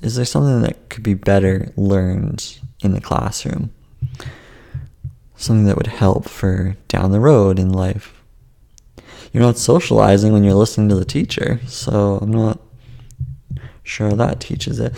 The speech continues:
Recess is good because it kinda teaches the social skills, if that's the thing. It's just we have all these kids and we don't know what to do with them, so we put them in a box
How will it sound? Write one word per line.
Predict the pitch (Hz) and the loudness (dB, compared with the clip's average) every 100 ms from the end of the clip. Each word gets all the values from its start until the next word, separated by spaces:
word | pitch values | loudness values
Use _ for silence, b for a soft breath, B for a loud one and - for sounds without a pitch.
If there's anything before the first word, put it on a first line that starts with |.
| B B | B B
Recess | 165 190 - 147 135 | 2 2 2 0 0
is | 131 117 | -2 -4
good | - 127 131 131 123 | 0 2 2 -2 -6
because | 123 - 113 104 | -8 -6 -2 -2
it | - | -2
kinda | - - - | -4 -4 -6
teaches | - - - - - - - | -8 -10 -8 -10 -10 -12 -6
the | 131 | -6
social | - - - - | -4 -6 -6 -8
skills, | 110 - 110 107 110 117 | -8 -6 -2 0 0 -2
if | 98 | -2
that's | - - - - B B B B - | -4 -4 -8 -10 B B B B -10
the | - | -8
thing. | - - 113 113 107 - B B B B B B B B B - - - - - _ - - - - - - | -6 -2 0 0 -4 -10 B B B B B B B B B -6 -8 -12 -16 -20 _ -16 -16 -16 -20 -8 -2
It's | 143 - | -2 2
just | 165 - | 2 4
we | 127 | 4
have | 135 113 | 4 4
all | 113 | 4
these | 127 117 | 4 2
kids | - - 95 95 104 | -2 0 2 2 2
and | |
we | 92 | 2
don't | 101 - | 2 2
know | 98 | 2
what | 98 - | 0 -2
to | 87 | -4
do | 87 120 | 2 6
with | 101 - | 6 4
them, | - - 110 | -4 -8 -8
so | - - | -6 -2
we | 98 95 | 0 0
put | 110 104 | 0 0
them | 101 | 0
in | 95 | 0
a | 90 | 0
box | - 98 104 101 - - - - | -2 0 0 -2 -8 -14 -14 -14